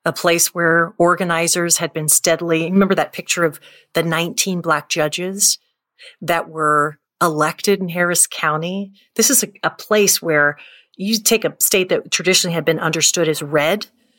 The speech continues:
and yet it's majority people of color, and women of color were changing the state. And we held the forum at an H B C U, Texas Southern, the birthplace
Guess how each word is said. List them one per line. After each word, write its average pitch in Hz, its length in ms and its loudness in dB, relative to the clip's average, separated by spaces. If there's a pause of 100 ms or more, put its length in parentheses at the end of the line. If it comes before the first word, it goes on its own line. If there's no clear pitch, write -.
(480)
and 170 200 0
yet 175 160 2
it's 170 160 -6
majority 165 400 2
people - 260 -8
of 147 120 -2
color, 185 320 0
and 156 120 -2
women 170 220 2
of 156 80 -2
color 165 240 0
were 147 120 -4
changing 208 680 2
the - 80 -8
state. - 540 2 (520)
And 165 440 0 (260)
we 156 480 0
held 196 240 2
the - 60 0
forum 202 640 2 (100)
at 156 260 0
an 151 160 2
H 175 240 2
B 190 100 -2
C 180 200 0
U, 175 180 0
Texas - 420 0
Southern, 190 460 -2 (360)
the 156 80 2
birthplace 202 920 2